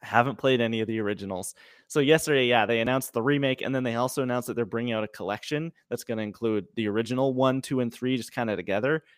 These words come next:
uh, in their original state. I am ready to, I am, I know that I'm going to fall in love with this series, like, the second I start playing it. So I'm, I can't wait to, to jump into those, and, oh, I'm ex-, I'm so excited.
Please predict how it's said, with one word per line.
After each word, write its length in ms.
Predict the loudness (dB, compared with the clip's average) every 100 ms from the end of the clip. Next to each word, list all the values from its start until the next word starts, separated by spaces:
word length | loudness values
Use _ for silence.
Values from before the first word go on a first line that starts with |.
| _ _
uh, 60 | -8 -2
in 160 | 0
their 160 | 2 2
original 380 | 2 0 -2 -6
state. 480 | -4 -2 -2 -2 -14 _ _ _ _ _ _ _ _ _ -2
I 140 | 0
am 140 | 2 2
ready 400 | 2 2 0 -6
to, 200 | -8 -12 -8
I 160 | -4 -2
am, 240 | 0 -4 -4
I 140 | 0 0
know 360 | 4 6 6
that 140 | 6 2
I'm 140 | 0
going 220 | 0 -2
to 80 | -4
fall 360 | -8 -2 0 0
in 80 |
love 200 | -2 -4
with 120 | -4 -6
this 160 | -8
series, 400 | -6 -6 -4 -2
like, 160 | -4 -4
the 80 | -6
second 400 | -4 -4 -6 -6
I 60 |
start 320 | -6 -4 -4
playing 300 | -4 -6 -4
it. 120 | -6 -6
So 340 | -2 0 0 0
I'm, 360 | 0 0 -4 -10 _ _ _ -10
I 80 | -10
can't 260 | -6 -4 -2
wait 240 | -4 -4
to, 380 | -4 -2 -2 -4 -8
to 100 | -6
jump 320 | -4 -4 -4
into 160 | -4
those, 300 | -2 -2 -4
and, 200 | -8 -10 -14 -20 -20 _ _ _ _ _ -8
oh, 200 | -8 -8 -14 -16
I'm 140 | -12 -12
ex-, 180 | -10
I'm 120 | -10 -10
so 140 | -10
excited. 380 | -12 -14 -16